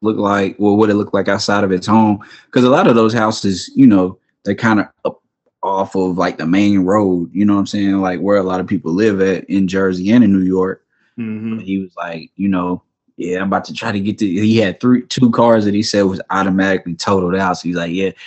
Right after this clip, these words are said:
Speaker 1: like, all of them, they, you know, they fast, they fast, they, like, fast money, willing and dealing up there anyway. So it's like a gift and a curse. A lot of them, you know, in insurance company and stuff up that way, really probably gotta be careful 'cause I'm sure,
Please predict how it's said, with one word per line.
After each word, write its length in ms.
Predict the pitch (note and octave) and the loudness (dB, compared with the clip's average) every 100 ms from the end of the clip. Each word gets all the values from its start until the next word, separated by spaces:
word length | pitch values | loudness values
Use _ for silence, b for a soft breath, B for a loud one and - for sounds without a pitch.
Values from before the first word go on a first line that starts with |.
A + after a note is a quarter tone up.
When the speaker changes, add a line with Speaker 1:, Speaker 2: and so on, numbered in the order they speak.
| B | B
Speaker 1:
like, 200 | - G2 - | -6 -4 0
all 220 | A#2 B2 | 2 4
of 80 | A2+ | 4
them, 160 | A2 G#2+ | 2 4
they, 120 | A2 | 4
you 100 | C3 | 4
know, 160 | A#2 | 6
they 140 | G#2+ C3+ | 4 2
fast, 500 | - G#2+ G#2+ G#2+ - | 2 2 2 0 -4
they 140 | A#2 | -6
fast, 420 | A2+ A2+ A2 A2+ | -2 0 0 0
they, 100 | - A#2 | -2 0
like, 200 | G#2+ G#2 | -2 -2
fast 400 | A2 G#2+ G#2+ A2 | 0 0 -2 0
money, 280 | A2 G#2+ | 0 2
willing 320 | G#2 A2 G#2+ G2+ | 2 4 4 2
and 120 | G2+ | 2
dealing 300 | G#2+ A2 A2 | 2 2 2
up 160 | G#2 | 0
there 160 | G#2 G2 | 0 2
anyway. 500 | A#2 B2 A#2+ A#2+ A#2 - b b b b | 2 4 4 4 2 -2 b b b b
So 180 | G2+ | -2
it's 140 | G#2 A#2+ | -2 0
like 160 | B2+ | -2
a 60 | G#2 | -2
gift 340 | F2 A2+ A2 | 0 0 0
and 100 | G2+ | -2
a 60 | F#2 | -2
curse. 400 | F2+ A#2 B2 A#2 | 0 0 0 -2
A 20 | |
lot 240 | F2 G2+ C3+ | 0 2 2
of 80 | |
them, 340 | G#2 G2+ G2 F#2 _ _ _ | 2 0 0 -6 _ _ _
you 100 | G#2 | -2
know, 160 | G#2 G2+ | 0 0
in 180 | G#2 G2 _ | 0 -4 _
insurance 460 | A2+ A2+ - A#2+ A#2 | 0 2 4 2 2
company 400 | G#2+ F#2 G2+ G2 | -2 -2 0 0
and 100 | F#2 | -2
stuff 260 | - F#2+ | -4 -4
up 160 | F#2+ - | -4 -2
that 120 | G2 G2 | 0 2
way, 360 | G2 F#2+ F#2+ _ _ _ _ _ | 0 -2 -4 _ _ _ _ _
really 240 | F#2+ A2 G2 | 0 2 2
probably 280 | G2 F2+ F2 | 0 -2 0
gotta 200 | F2 E2 | -2 -4
be 200 | E2+ E2+ | -4 -6
careful 420 | - A2 G2+ F2 | 0 -2 -2 -10
'cause 160 | E2 | -8
I'm 140 | F2+ F#2 | -6 -4
sure, 580 | - G2 G2 F#2+ F2+ | -4 -2 0 0 -4